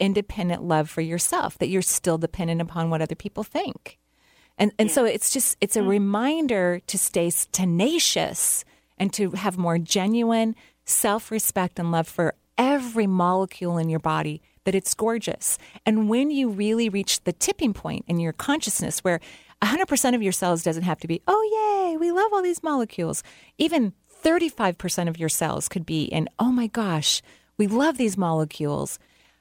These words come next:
Speaker 1: And that can change the foundation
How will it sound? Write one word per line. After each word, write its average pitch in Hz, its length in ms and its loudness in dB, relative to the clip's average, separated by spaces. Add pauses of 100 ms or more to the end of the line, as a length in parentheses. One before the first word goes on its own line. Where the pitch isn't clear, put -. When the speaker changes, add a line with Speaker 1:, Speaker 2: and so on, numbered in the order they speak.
(220)
Speaker 1:
And 185 220 2
that 262 300 0
can 196 220 -2
change 170 540 -2 (120)
the 165 100 -2
foundation 160 1000 0